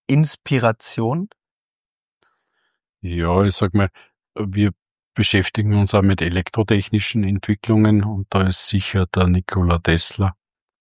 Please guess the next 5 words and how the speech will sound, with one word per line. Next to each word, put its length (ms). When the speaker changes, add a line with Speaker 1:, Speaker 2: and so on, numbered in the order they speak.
Speaker 2:
einer, 720
äh, 280
eine 220
Inspiration, 920
ja. 180